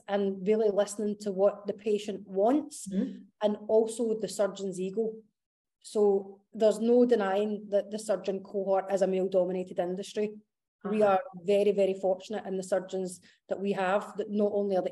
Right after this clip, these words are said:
Speaker 1: excellent surgeons, but they're really good men as well.
Speaker 2: Yeah.
Speaker 1: None of them have God complexes. They, they discourage people from going for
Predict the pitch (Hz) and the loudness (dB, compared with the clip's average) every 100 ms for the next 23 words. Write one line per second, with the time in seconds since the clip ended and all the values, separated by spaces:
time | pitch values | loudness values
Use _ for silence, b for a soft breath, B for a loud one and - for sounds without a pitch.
0 | 185 185 - 180 - 185 196 202 202 185 | -6 -6 -10 -12 -6 -6 -4 -8 -8 -6
1 | 185 175 185 185 185 175 180 190 214 214 | -6 -2 -2 -2 -4 -4 -4 -2 -4 -6
2 | 185 175 185 196 208 B B 190 185 196 | -10 0 2 2 0 B B -4 -2 -2
3 | 208 220 226 196 190 185 190 190 202 196 | -2 0 0 0 -2 4 4 4 0 0
4 | 202 214 202 - 214 196 208 b b b | 4 4 4 0 -4 -4 -8 b b b
5 | 190 196 202 202 196 - - _ - 196 | 2 6 8 6 4 -4 -18 _ 0 0
6 | 190 - _ - 233 - - 208 214 214 | 0 -6 _ 4 4 2 0 2 2 -2
7 | 214 220 208 190 190 202 196 185 180 | -6 -6 -2 -2 2 0 2 0 -2